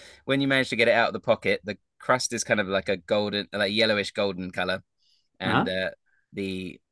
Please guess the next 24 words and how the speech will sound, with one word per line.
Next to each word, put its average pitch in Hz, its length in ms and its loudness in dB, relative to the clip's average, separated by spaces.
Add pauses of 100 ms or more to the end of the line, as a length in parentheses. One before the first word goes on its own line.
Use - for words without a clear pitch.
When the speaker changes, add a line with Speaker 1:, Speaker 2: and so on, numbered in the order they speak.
(480)
Speaker 1:
sort - 200 -8
of - 100 -18 (1040)
fluffy 110 320 -2
stuff - 460 -2 (280)
is, 92 320 -6
uh, 90 240 -4
a 92 60 -4
lot 92 200 -6 (140)
closer 95 260 -4
to 87 120 -12
white, 87 360 -4 (140)
sort 67 180 -8
of - 60 -18
beigey 87 340 -6
white 85 320 -6
color. 85 240 -4 (2250)
Speaker 2:
Is 208 180 6
it - 200 4
cake 381 580 2
or 220 120 6
is 214 120 6
it 214 100 6
a - 60 2
pie? 101 420 4